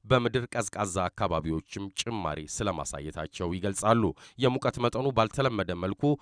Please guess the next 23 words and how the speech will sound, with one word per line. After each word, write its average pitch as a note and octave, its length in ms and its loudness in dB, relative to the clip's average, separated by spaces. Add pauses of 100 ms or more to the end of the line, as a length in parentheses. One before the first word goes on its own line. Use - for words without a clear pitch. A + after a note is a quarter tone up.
(160)
በአላስካ፣ F#2+ 540 0 (340)
በአርክቲክ G#2 600 -2
እና A2+ 300 0
የሩሲያ A2+ 440 0 (160)
አርክቲክ G#2+ 420 -4
ክፍል C#3 240 0 (260)
ከስድስት C#3 680 0
እስከ - 240 -4
ሰባት G#2+ 420 0
ዲግሪ G#2 300 -4
ሴልሺየስ F#2 640 -2
መጨመሩንም G2 680 0
ነው C2 180 -12
ተመራማሪዎች E2+ 680 -2
የገለጹት። G#2+ 500 0 (280)
ከዚህ F#2 260 -2
ባለፈ F2+ 360 0
ግን C3 200 0 (180)
ከሁለት G#2 360 2
ወር F2+ 180 -2
ያነሰ E2 420 -4
ጊዜ D#2 240 -8
የቀረው A2 440 2